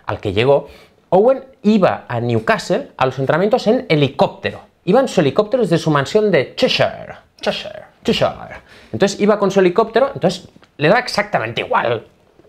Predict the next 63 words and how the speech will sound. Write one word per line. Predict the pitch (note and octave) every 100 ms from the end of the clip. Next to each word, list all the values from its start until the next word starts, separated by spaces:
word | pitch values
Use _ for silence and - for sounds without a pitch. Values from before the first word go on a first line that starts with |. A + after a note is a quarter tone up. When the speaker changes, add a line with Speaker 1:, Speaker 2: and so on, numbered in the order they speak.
| - -
Speaker 1:
el | G2
Newcastle | G2 A#2+ A2+ C3+
si | A#2
bajaba | G2+ - B2 C#3+ - -
a | -
quinta | - C3 B2+ D3 -
o | - G#2
no. | -
Speaker 2:
No, | G3+ F#3+
no, | D3 E3+ G2+
y, | A2 G#2 -
y | B2+ A2+ G2+ G#2
todo | - C3 B2
esto | B2+ D3+
en | C3
un |
ambiente | B2+ B2 B2+ D3
en |
el | D3
que | C3+
la | A2+
relación | A#2 G#2 B2 A#2
con | A#2+
la | A#2
afición | A2+ B2+
Speaker 1:
Me |
estoy | D#3 A3+
poniendo | - E3+ F3
de | B2+
mal | G#2 G2 -
humor. | - -
Speaker 2:
No, | B3+
no, | F3 D3+
pero | D#3 F3+
es | -
que | -
<laughs> | D4+ - - G#3 E4+ - - - G4+ -
es |
Speaker 1:
Me | -
estoy | - -
poniendo, | G#3+ G#3+ F#3
Speaker 2:
oficial, | A3+ B3 - -
Speaker 1:
me | E3
estoy | F#3
Speaker 2:
es | C4
Speaker 1:
poniendo | B3 C4
de |
Speaker 2:
oficial | G3 E3 G#3
Speaker 1:
auténtico | A#3+ A3+
mal | G3+ F#3+ F3
Speaker 2:
que |
me | C4
Speaker 1:
humor. | A#3+ A3+
Speaker 2:
está | G3+ C#4+
tocando | G#3+ F3 G3 E3+
las | C3+ C3
bolas | F3 F#3 F3+
Speaker 1:
Sí. | F3+
Speaker 2:
este | E3+ D#3+
tema | F3 G3 G#3
Speaker 1:
Sí. | D#3+ -
Speaker 2:
años | G3 F3+ D#3
después. | C#3+ - C#3